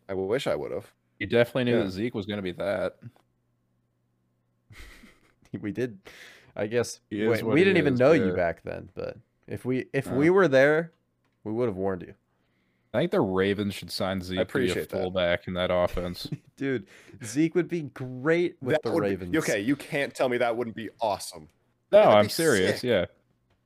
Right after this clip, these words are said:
Speaker 2: Ravens made washed Mark Ingram
Speaker 3: <laughs>
Speaker 2: look
Speaker 3: Yeah.
Speaker 2: like a Pro Bowler. They could do it with Zeke, too. He's perfect for their run straight forward. Gus Edwards looks good on the Ravens.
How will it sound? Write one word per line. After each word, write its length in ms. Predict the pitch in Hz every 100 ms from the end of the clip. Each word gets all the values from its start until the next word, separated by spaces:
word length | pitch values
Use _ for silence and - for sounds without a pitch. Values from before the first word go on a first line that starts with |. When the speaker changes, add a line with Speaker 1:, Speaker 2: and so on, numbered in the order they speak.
| -
Speaker 2:
Ravens 440 | 123 156 165 151
made 200 | 135 135
washed 580 | 101 98 101 123 135 -
Mark 360 | 104 107 110 98
Ingram 440 | 104 90 90 90
Speaker 3:
<laughs> 140 | 156
Speaker 2:
look 180 | 101 131
Speaker 3:
Yeah. 80 | 110
Speaker 2:
like 120 | 92
a 40 | 98
Pro 300 | - 98 95
Bowler. 460 | 92 90 87 90 -
They 100 | 110
could 180 | 110 117
do 200 | 104 104
it 20 | 98
with 160 | 95
Zeke, 300 | 98 95 -
too. 340 | - 87 87 - _ _ _ _ _
He's 120 | 104 -
perfect 500 | - 120 113 113 -
for 160 | 117
their 260 | 104 98 95 _ _ 95
run 380 | 98 104 110
straight 440 | - - 110 101 -
forward. 380 | - 90 82 95
Gus 280 | 123 160 117
Edwards 420 | 113 107 95 87
looks 160 | 98 -
good 220 | 98 92
on 80 | 90
the 80 | 90
Ravens. 560 | 90 82 87 87 -